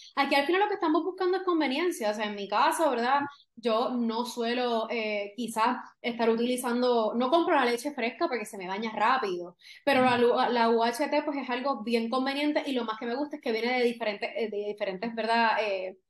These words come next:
Speaker 1: eh, por cientos de grasa, hasta sin lactosa, que a veces, ¿verdad? Uno quiere también buscar, eh,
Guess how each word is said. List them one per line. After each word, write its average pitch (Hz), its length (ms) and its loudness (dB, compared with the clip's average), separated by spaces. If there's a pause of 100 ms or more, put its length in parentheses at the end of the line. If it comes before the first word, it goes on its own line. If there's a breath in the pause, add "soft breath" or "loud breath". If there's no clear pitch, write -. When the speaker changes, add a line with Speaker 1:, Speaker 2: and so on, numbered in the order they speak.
(300)
Speaker 1:
eh, 240 160 2
por 240 140 2
cientos 247 240 2
de 254 80 2
grasa, 214 520 2
hasta 208 280 -2
sin 240 160 0
lactosa, 254 460 2
que 214 60 2
a 202 60 2
veces, 247 280 -2
¿verdad? 247 440 0 (280 loud breath)
Uno 226 240 0
quiere 254 180 -2
también 247 320 0
buscar, 233 680 0
eh, 196 340 -6